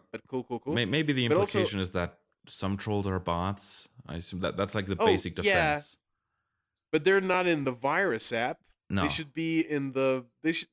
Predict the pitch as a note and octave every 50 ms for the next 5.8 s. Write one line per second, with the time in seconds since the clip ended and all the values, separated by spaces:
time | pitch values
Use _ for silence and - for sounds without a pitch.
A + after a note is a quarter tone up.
0 | _ D3+ F3 G3 - - F3+ _ - A3+ A3+ A#3 A#3 A3+ G#3+ G3+ - - - D4
1 | D#4 E4 D4+ D4 - A2 - - G#3+ - - G2 G3 G3 G3 G3 F#3 F3 - -
2 | C#2+ C#2 - - A3+ A#3 G#3 E3+ C#3+ C#3+ D#3 D#3+ - - - - _ _ - -
3 | E2+ D#2+ D#2+ - - _ _ _ _ _ - D3 E3+ D3+ C3 - - - D3 D3+
4 | _ _ - - D3+ E3 G3 A#3 B3+ A#3+ A#3 A3 G3+ F#3+ F3+ E3+ D#3+ D#3 C#3 C3
5 | - D3 C#3+ C#3+ C#3 - - A2 G#2 - _ - G#2 G#2 G2+